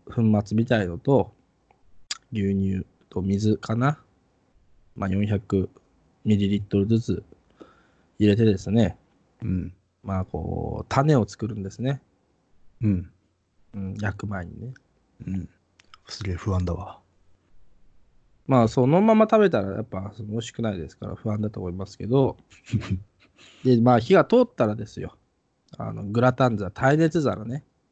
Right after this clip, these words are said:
Speaker 2: うん。
Speaker 1: 入れて、まあ、上にね、あのー、まあ、チーズかけてですよ。で、トースターで八分かな。まあ、十分。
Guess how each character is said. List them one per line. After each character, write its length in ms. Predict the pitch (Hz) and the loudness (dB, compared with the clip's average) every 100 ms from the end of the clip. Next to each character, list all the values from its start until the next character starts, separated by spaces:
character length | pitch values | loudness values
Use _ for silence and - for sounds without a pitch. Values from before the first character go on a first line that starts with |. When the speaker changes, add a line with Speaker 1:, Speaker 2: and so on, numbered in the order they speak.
| _ - | _ -10
Speaker 2:
う 20 | |
ん。 40 | - - - | -8 -8 -6
Speaker 1:
入 60 | |
れ 140 | 120 143 | 0 0
て、 260 | - 131 - _ _ _ _ _ _ _ - - _ _ _ _ - | 2 2 0 _ _ _ _ _ _ _ -20 -20 _ _ _ _ -8
ま 100 | 104 | -2
あ、 20 | |
上 180 | 110 120 | 2 4
に 140 | 117 | 4
ね、 260 | 113 123 147 _ - | 2 0 -2 _ -14
あ 200 | - 107 | -8 -8
の 1040 | 101 92 87 87 87 85 90 90 92 90 87 | -8 -8 -10 -10 -12 -12 -14 -14 -14 -14 -12
ー、 20 | |
ま 80 | 85 | -12
あ、 40 | |
チ 160 | - 123 | -6 -2
ー 60 | 101 | -2
ズ 100 | - | -4
か 140 | 117 | -6
け 120 | 131 | -4
て 100 | 131 | -4
で 140 | - 80 | -6 -12
す 160 | - | -14
よ。 120 | 80 80 _ _ _ - | -16 -16 _ _ _ -18
で、 120 | 101 | -16
ト 220 | - 117 | -6 -4
ー 40 | 120 | -2
ス 80 | 120 | 0
タ 220 | 120 117 | 4 4
ー 40 | |
で 340 | 120 120 120 - _ _ _ - - _ _ _ _ _ _ | 4 2 2 -6 _ _ _ -20 -20 _ _ _ _ _ _
八 240 | - 113 113 - | -2 -2 -2 -4
分 260 | 117 117 113 | -4 -2 2
か 160 | 120 | 4
な。 240 | 123 147 143 - - - | 6 6 4 -4 -18 -10
ま 120 | 101 | -6
あ、 40 | 104 | 0
十 140 | 120 | 0
分。 320 | 123 160 151 | 4 4 4